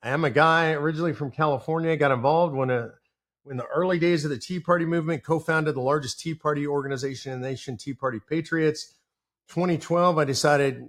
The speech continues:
you know, a lot of that's been co-opted by Washington, D C. I don't wanna do that anymore. Founded Citizens for Self-Governance. The idea was to restore the idea of self-governance to the American body politic. In other words, it's up to you.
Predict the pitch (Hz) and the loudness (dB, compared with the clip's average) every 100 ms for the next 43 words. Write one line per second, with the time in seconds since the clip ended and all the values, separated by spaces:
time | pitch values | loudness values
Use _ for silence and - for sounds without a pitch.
0 | - 165 208 190 170 185 180 170 165 131 | -10 -4 0 2 2 4 2 2 -2 -4
1 | - 160 165 160 160 139 139 131 139 135 | -2 0 2 0 -2 -2 0 2 0 0
2 | 147 131 135 123 123 113 123 123 120 113 | -4 -6 -6 -6 -6 -4 0 0 0 -2
3 | 120 156 151 143 147 139 139 135 127 _ | -2 0 0 2 0 0 2 0 -2 _
4 | _ _ _ - 147 127 - - 175 175 | _ _ _ 2 2 2 0 0 0 0
5 | 180 165 - 139 127 143 127 - 120 104 | 0 0 0 -2 0 2 0 0 -2 0
6 | 104 - 117 110 135 131 - 117 107 101 | -4 -2 -2 0 0 0 -2 -4 -6 -6
7 | - 160 170 156 127 113 127 143 139 104 | -2 2 2 2 0 0 0 0 0 -2
8 | - - 143 127 - 131 123 123 117 - | -6 -2 -2 -2 -2 0 0 -2 -2 -8
9 | - _ _ _ - 131 123 143 135 123 | -14 _ _ _ -6 -2 2 4 2 0
10 | 117 113 104 110 101 - 95 110 120 131 | 2 2 0 -4 -4 -6 -10 -4 -2 0
11 | 127 123 107 - - _ _ _ _ _ | 2 0 -2 -10 -14 _ _ _ _ _
12 | _ _ _ _ _ 190 190 165 247 143 | _ _ _ _ _ -6 -2 -2 -2 -4